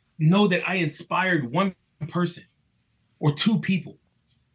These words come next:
If I, I'm gonna tell my truth regardless. I'm gonna tell my story because it makes me feel good. And along that process, if one or two people is inspired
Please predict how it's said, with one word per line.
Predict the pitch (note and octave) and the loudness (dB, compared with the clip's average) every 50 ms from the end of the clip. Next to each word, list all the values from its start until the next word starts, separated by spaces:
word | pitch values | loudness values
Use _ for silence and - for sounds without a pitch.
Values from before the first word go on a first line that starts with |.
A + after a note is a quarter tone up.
| _ _ _ _ _ _ - | _ _ _ _ _ _ -8
If | - - - E3+ D3+ - | -6 -4 -2 -2 0 0
I, | E3+ G3 A3 A3 F3 - - _ _ _ _ _ - | 2 2 2 0 -2 -4 -10 _ _ _ _ _ 0
I'm | F3+ A3 C#4+ | 0 2 4
gonna | E4 C4+ A#3 | 4 2 2
tell | - - A3 A3 | 2 2 0 2
my | G#3 G#3 G#3+ | 0 0 0
truth | F#3 - - - G#3 G3 E3+ - - | 0 0 0 0 0 -2 -2 -2 -2
regardless. | C#3+ D3 C#3 C3 C#3 C3 B2 A#2 G#2 G2+ - C#3+ | -4 -2 0 2 2 2 2 0 -4 -8 -8 -6
I'm | D#3 F3+ | -4 -4
gonna | G3 F3 | -4 -4
tell | D#3 - F3+ E3 | -4 -2 -2 0
my | D#3+ D3 C#3 C#3 | 0 0 -2 -2
story | C#3 - - - C3+ A#2+ G#2+ G2 E2+ - _ _ _ _ _ _ _ | -4 -6 -6 -6 -6 -6 -6 -8 -10 -14 _ _ _ _ _ _ _
because | - D#3+ E3+ F3+ D#3 D3+ | -2 0 2 2 2 4
it | D#3+ | 2
makes | E3 D#3 D3+ D3+ - | 2 0 0 -2 -2
me | D3+ C#3+ C#3+ | -2 -4 -4
feel | - - C#3 A#2+ A#2 | -4 -6 -6 -6 -6
good. | G#2+ G#2+ A2+ G#2+ G2 F2 - _ _ _ _ _ _ - | -6 -8 -10 -10 -10 -12 -14 _ _ _ _ _ _ 0
And | E3+ D#3 | 2 2
along | C#3 B2+ B2+ C3 E3+ G3+ A#3+ - B3+ B3+ G3+ | 2 2 2 0 0 0 0 0 0 0 0
that | F3 G3+ G#3+ G#3 E3 - | 0 0 0 -2 -4 -6
process, | - F3+ F3+ F#3 E3 - - - - - - - - _ _ _ _ _ _ _ _ _ _ - | -4 -2 0 0 0 -2 -6 -10 -14 -16 -18 -20 -20 _ _ _ _ _ _ _ _ _ _ -6
if | - C#3 A2 | -6 -4 -4
one | A#2 A2+ C3+ F#3+ A3+ A#3+ | -2 0 2 4 4 4
or | A3+ G#3+ | 2 2
two | - - - - G#3+ A3+ G3 D#3+ | 2 0 -2 0 0 -2 -2 0
people | - - G3+ G#3 - F3+ D3 C3 A#2+ - - _ _ _ _ - | 0 0 0 0 0 0 0 -2 -2 -6 -12 _ _ _ _ -2
is | - D3+ B2+ | -2 -2 0
inspired | B2+ B2 A2+ - - - - - E3+ F#3 G3+ F#3+ C#3 A2+ F#2+ F#2+ - | -2 -4 -4 -4 -4 -4 -2 0 2 2 4 2 2 0 -4 -8 -14